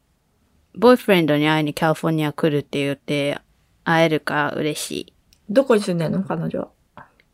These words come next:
Speaker 1: 彼女はね、あの、オーシーシーの時の友達。
Speaker 2: あ、そうなんだ。
Speaker 1: そう。
Speaker 2: いいな、ボーイフレン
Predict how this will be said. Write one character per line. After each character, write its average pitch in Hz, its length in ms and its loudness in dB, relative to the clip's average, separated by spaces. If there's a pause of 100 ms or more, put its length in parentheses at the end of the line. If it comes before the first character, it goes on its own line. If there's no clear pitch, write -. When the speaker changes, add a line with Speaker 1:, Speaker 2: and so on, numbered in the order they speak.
(1300)
Speaker 1:
彼 233 340 6
女 180 220 4
は 165 140 4
ね、 165 500 -2 (920)
あ 165 140 -2
の、 156 500 -2
オ 202 100 4
ー 214 40 2
シ 233 200 2
ー - 20 2
シ 240 180 0
ー - 20 4
の 156 140 0
時 156 280 -6
の 143 120 -6
友 147 280 -6
達。 - 340 -12 (240)
Speaker 2:
あ、 247 200 -4
そ 381 220 -12
う 254 60 0
な 196 140 2
ん 165 100 -8
だ。 185 200 -14 (720)
Speaker 1:
そ 165 380 0 (600)
う。 - 60 -6 (720)
Speaker 2:
い 202 120 -2
い - 20 2
な、 151 180 -2
ボ 220 160 -8
ー - 20 -2
イ - 40 -8
フ - 100 -6
レ 180 60 -2
ン - 60 -10